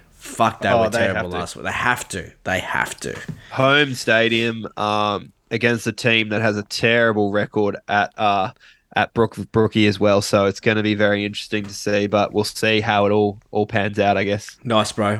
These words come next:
Speaker 1: Well, I am going to throw out my last best bet for this round. It's gonna be the Roosters-Tigers game. Obviously, with the Roosters paying a dollar oh seven, it is hard to get a nice value bet here, but I've done my best.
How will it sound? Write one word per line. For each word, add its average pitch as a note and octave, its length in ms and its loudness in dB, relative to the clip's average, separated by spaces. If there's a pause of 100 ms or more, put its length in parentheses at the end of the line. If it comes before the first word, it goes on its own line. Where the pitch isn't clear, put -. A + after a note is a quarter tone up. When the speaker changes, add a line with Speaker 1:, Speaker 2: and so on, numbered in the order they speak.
Speaker 1:
Well, A#2+ 440 2
I B2 380 6
am A#2+ 220 0
going A2 400 4
to G#2+ 300 2
throw G#2+ 280 2
out G#2 140 -2
my G2+ 340 0
last G2+ 840 0
best - 340 0
bet G#2+ 280 0
for - 100 -6
this G2 240 -2
round. B2 460 4
It's F#2+ 120 -8
gonna A#2 120 2
be G#2+ 100 2
the G2+ 100 0
Roosters-Tigers A2 1000 0
game. B2+ 380 2 (360)
Obviously, B2+ 380 2
with F#2+ 140 -6
the F#2+ 60 -4
Roosters G2 340 -4
paying F#2+ 260 -2
a F2+ 40 -4
dollar F#2+ 320 -2
oh F#2 80 0
seven, G2 440 -4
it A#2+ 100 4
is A#2+ 200 4
hard A2+ 600 0 (440)
to A#2 100 0
get A2 340 0
a G#2+ 60 4
nice G#2 340 0
value G2 640 0
bet G2+ 320 -4
here, G#2+ 240 0
but G2+ 100 -4
I've F#2 180 -2
done G#2 200 2
my F#2+ 140 -2
best. B2+ 480 2